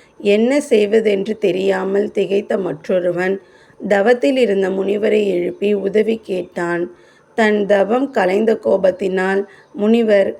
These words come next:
காட்டுவாசியை சாம்பலாக போகும்படி சபித்தார். அந்த கணமே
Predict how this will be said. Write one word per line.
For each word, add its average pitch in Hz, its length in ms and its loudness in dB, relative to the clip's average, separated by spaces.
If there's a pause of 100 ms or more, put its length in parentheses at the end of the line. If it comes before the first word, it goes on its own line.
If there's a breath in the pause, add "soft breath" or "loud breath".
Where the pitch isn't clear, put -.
காட்டுவாசியை 202 1120 0 (340 loud breath)
சாம்பலாக 247 680 2
போகும்படி 190 680 -2
சபித்தார். 165 680 -2 (360 soft breath)
அந்த 202 360 2
கணமே 208 680 2